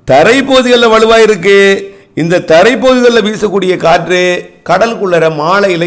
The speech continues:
இறங்குது. குமரி கடல்ல கொஞ்சம் வலுவா இருக்கும் காற்று. இது எடை குமரி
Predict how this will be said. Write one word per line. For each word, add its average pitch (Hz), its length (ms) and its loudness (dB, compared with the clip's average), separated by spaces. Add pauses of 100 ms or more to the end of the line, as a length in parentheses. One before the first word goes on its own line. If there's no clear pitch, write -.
இறங்குது. 147 440 -2 (1700)
குமரி 262 300 0 (100)
கடல்ல 220 300 0 (120)
கொஞ்சம் 240 380 0
வலுவா 220 320 2
இருக்கும் 196 320 0
காற்று. 165 320 0 (720)
இது 170 240 -6 (160)
எடை 196 180 0 (100)
குமரி 226 280 -2